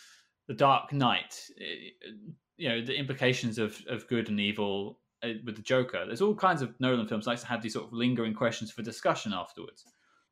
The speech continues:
Does this film give you a question to walk away with, or is it just too confusing that you just walk away scratching your head?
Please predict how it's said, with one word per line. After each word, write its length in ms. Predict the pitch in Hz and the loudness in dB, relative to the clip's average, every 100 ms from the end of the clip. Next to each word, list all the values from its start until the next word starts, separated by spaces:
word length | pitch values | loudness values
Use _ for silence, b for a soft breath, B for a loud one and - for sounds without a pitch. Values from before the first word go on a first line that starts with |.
| _ | _
Does 160 | - 160 | -2 0
this 140 | 247 | -2
film 240 | - 226 156 | 0 2 2
give 240 | 151 165 | 0 2
you 120 | 202 | 2
a 60 | 180 | 2
question 320 | 170 147 160 | 0 -2 -2
to 60 | 135 | -2
walk 180 | 123 120 | -2 0
away 300 | 107 120 87 | 4 4 2
with, 200 | 80 80 _ b b | -6 -12 _ b b
or 160 | - 123 | 2 4
is 100 | 123 | 4
it 60 | 123 | 0
just 220 | 165 - | -4 -2
too 100 | 180 | -4
confusing 500 | 147 135 151 127 101 | -4 0 0 2 0
that 120 | 107 | -2
you 120 | 120 | -2
just 220 | 113 113 | -4 -2
walk 180 | 117 107 | -2 -2
away 160 | 107 98 | 0 0
scratching 380 | - 95 - 101 | 0 -2 -2 -6
your 120 | 92 | -4
head? 240 | 98 - | -6 -8